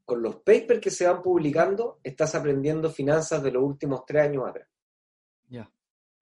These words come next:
Speaker 1: O sea, ¿qué es lo que quiero decir con esto? Que hay siempre un desfase. Y que lamentablemente, y esto yo digo lamentablemente porque,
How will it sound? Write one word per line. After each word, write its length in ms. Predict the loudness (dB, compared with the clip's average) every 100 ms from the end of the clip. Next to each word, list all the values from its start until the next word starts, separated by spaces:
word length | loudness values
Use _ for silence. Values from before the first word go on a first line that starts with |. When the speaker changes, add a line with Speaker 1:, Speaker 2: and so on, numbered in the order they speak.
| -16
Speaker 1:
O 80 | -6
sea, 420 | 4 6 4 0 _ _ _ _ _ 0
¿qué 80 | 6
es 40 |
lo 80 | 8
que 100 | 8
quiero 180 | 8 8
decir 280 | 4 -2 0
con 160 | 2
esto? 380 | 0 -4 -12 -14 _ _ _ -20 _ 2
Que 100 | 4
hay 160 | 4
siempre 400 | 2 4 4 4
un 100 | 2
desfase. 600 | 2 -2 0 -2 -2 -12 -18 -20 _ _ _ _ _ _
Y 140 | -14 -8
que 320 | -4 -4 -4
lamentablemente, 960 | -4 -2 -2 -2 4 6 8 6 2 0
y 100 | -2
esto 200 | 0 0
yo 160 | 2 2
digo 180 | 4 2
lamentablemente 800 | 2 0 2 2 4 0 -2 -2
porque, 720 | -4 -4 -2 0 2 2 0